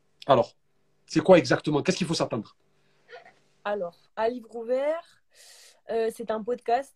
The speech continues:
Speaker 2: euh, qu'on va animer Anna et moi, Inch'Allah. Et
Speaker 1: Allah.
Speaker 2: c'est un li-, c'est un podcast, en fait, qui va avoir,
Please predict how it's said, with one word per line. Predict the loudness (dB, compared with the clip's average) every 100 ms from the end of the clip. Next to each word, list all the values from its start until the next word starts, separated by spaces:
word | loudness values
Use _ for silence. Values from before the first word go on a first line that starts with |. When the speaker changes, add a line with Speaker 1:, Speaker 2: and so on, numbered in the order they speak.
| -12
Speaker 2:
euh, | -10 -8 -10
qu'on | -6 -4
va | -2
animer | 0 0 0
Anna | -2 -2
et | -2
moi, | -2 -4
Inch'Allah. | -6 -6 -6 -4 -4 -6 _ _ -20 -20 _ -2
Et |
Speaker 1:
Allah. | 2
Speaker 2:
c'est | 4
un | 2
li-, | -2
c'est | -2
un | -2 -2
podcast, | 2 4 4
en | 0
fait, | 0 -2
qui | -2
va | 0
avoir, | 2 2 0 -2